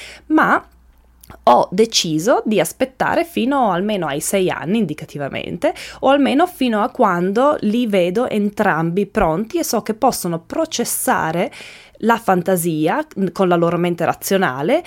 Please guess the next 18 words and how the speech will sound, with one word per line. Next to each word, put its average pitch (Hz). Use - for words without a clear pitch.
e 277
possono 247
processare 285
anche 254
le 233
scene 330
più 220
paurose 208
con 269
un 208
cervello 226
razionale 269
che 226
sa -
distinguere 214
fantasia 208
e 170
realtà. 151